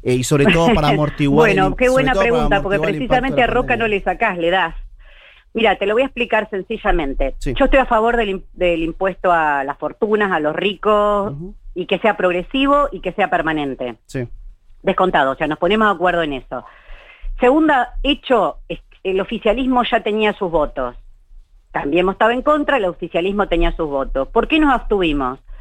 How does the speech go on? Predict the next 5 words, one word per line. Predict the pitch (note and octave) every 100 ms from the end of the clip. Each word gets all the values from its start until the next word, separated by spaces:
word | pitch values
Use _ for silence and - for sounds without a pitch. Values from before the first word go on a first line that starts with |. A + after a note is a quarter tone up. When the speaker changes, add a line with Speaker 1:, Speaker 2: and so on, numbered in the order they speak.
| - - - - - -
Speaker 2:
Porque | C4 B3 C#4
no | C#4 E4+
era | F4+ E4+ A#3+
un | G#3+
impuesto, | G3+ F#3 A3+ G#3 - -